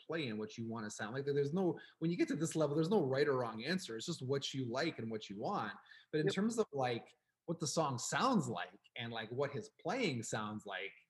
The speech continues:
Speaker 1: it's, like, night and day, right?
Speaker 2: Right.
Speaker 1: It's, it's kinda why, like, really good musicians stay humble, because the more you, like, develop your ear and you hear, like, how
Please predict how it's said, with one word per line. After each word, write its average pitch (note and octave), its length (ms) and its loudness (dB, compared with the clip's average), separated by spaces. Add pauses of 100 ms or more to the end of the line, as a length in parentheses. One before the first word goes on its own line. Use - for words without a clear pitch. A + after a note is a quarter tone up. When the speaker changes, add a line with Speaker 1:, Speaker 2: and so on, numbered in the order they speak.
Speaker 1:
it's, B2 260 -4
like, A2 320 -4
night C#3 280 2
and G2 180 -6
day, E3 380 -4 (360)
right? A2+ 140 -2
Speaker 2:
Right. D3+ 80 0
Speaker 1:
It's, - 160 -6
it's E3+ 160 -4 (140)
kinda A3+ 180 2
why, D#3 300 6
like, C#3+ 240 2
really D3 260 2
good C#3+ 240 -2
musicians C3+ 480 -4
stay A#2+ 300 -4
humble, A2 500 -2 (480)
because F#3 220 2
the F3+ 80 4
more B3 260 6
you, F#3 200 4
like, C#3+ 240 0
develop C#3+ 440 0
your C3 280 -4
ear E3 240 2
and A#2 120 0
you A#2 120 -6
hear, F3+ 520 0
like, B2+ 160 0
how C#3 320 -2